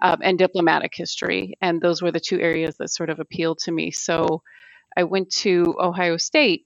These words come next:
because, well, primarily because of diplomatic history, actually. So I kinda went back and forth, but, uh, my field right now is diplomatic history in the Cold War, and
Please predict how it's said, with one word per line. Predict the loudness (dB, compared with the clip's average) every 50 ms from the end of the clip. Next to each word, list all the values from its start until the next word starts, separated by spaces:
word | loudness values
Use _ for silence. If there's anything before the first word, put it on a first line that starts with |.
| _ _
because, | -2 0 0 0 0 2 2 0 -2 -4 -6 -8 -8 -10 -10 _ _ _ _ -14 -12 -4
well, | -2 -2 -2
primarily | 2 4 4 4 6 6 6 6 6 4 4
because | 2 0 0 0 -2 -2
of | -2 -4
diplomatic | -6 -4 -2 -2 0 0 0 0 -2 -4
history, | -6 -8 -10 -8 -8 -6 -6
actually. | -6 -6 -8 -10 -10 -10 -10 -10
So | -10 -8 -6 -6 -6 -6 -8 -12 _ _ -8
I | -8 -6
kinda | -4 -4 -4 -4 -4
went | -6 -6 -6
back | -4 -6 -6 -6
and | -12 -20
forth, | -8 -4 -2 -2 -2 -4 -6 _ _
but, | 2 2 2 0 -4 -12 -20 -20 -20 -20 -20 _ -2 2
uh, | 4 4 4 4
my | 2 0 0
field | 2 2 4 4 4 4 4 4
right | 2 2 4
now | 2 2 2 2
is | 2 0 -2
diplomatic | -4 -4 -4 -2 -2 -2 -2 -2 -4 -6
history | -4 -6 -6 -6 -6 -6 -4 -2 -2 -2 -2 -2 -2
in | -4 -4 -2
the | -4 -6
Cold | -6 -2 0 0 0 0
War, | 0 0 2 2 2 2 0 -4 -4 _
and | -2 0 2 2 0 0 -2 -4 -6